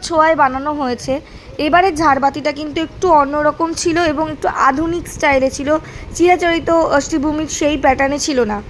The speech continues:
তো সামনের গেটের ভিডিওটা আমি প্রথমে নিতে পারিনি ভালো করে ল্যান্ডস্কেপে, তাই কোণা দিয়ে তুলছিলাম। তারপরে আর্মির লোকগুলোকে বললাম, "একটু আমায় ভেতরে ঢুকতে দিন, আমি একটু ফটো ভিডিও করব।" তো সেই জন্য ওরা বললো, "আচ্ছা ঠিক আছে, যান।"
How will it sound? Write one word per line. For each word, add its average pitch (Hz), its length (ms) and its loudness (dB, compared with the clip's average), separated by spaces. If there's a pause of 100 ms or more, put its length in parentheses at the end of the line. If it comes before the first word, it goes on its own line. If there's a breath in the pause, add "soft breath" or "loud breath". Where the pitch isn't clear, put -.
(400 loud breath)
তো 381 100 4
সামনের 359 440 4
গেটের 349 380 4
ভিডিওটা 320 480 4
আমি 359 260 4
প্রথমে 349 320 -2
নিতে 320 280 -4
পারিনি 330 360 0
ভালো 294 260 2
করে 302 220 2
ল্যান্ডস্কেপে, 269 720 0 (440 loud breath)
তাই 330 180 4
কোণা 320 360 0
দিয়ে 339 180 2
তুলছিলাম। 320 720 2
তারপরে 302 640 2 (340 loud breath)
আর্মির 320 420 2
লোকগুলোকে 339 500 2
বললাম, 302 400 2
"একটু 302 260 0
আমায় 330 260 4
ভেতরে 302 320 0
ঢুকতে 277 300 -4
দিন, 330 140 0
আমি 285 260 0
একটু 311 440 0 (120)
ফটো 233 240 0
ভিডিও 233 360 -2
করব।" 220 340 0
তো 285 240 0 (420 loud breath)
সেই 277 200 2
জন্য 302 180 2
ওরা 302 140 4
বললো, 320 160 2
"আচ্ছা 262 220 0
ঠিক 240 160 -4
আছে, 226 140 0
যান।" 214 220 -4